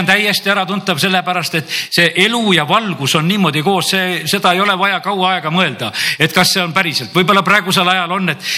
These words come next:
et saad neid vilkuvaid lamp-, lampe panna ja mis ise süttivaid ja kui keegi tuleb ja, ja tekitada nagu sellist muljet, et justkui midagi oleks. Aga kallid, Jeesus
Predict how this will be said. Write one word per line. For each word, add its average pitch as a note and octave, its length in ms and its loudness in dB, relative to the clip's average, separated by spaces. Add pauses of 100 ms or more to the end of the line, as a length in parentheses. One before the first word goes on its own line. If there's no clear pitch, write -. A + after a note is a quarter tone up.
et D#3 160 2
saad F3 240 2
neid D#3+ 160 -2
vilkuvaid F3 400 0
lamp-, - 560 -4
lampe E3 320 2
panna E3 240 2
ja E3 80 2
mis D#3+ 240 0
ise E3+ 160 0
süttivaid D#3+ 560 -2
ja C#3+ 80 -6
kui D3+ 140 -2
keegi D#3+ 180 2
tuleb D#3+ 320 2
ja, D3+ 80 0 (240)
ja D#3+ 160 0
tekitada F3+ 480 0
nagu D3+ 160 -2
sellist F3 240 0
muljet, E3 400 0
et F3+ 120 2
justkui D#3+ 200 2
midagi E3+ 240 4
oleks. D#3+ 320 -2 (320)
Aga D3 160 4
kallid, F#3 320 0 (480)
Jeesus F#3+ 320 2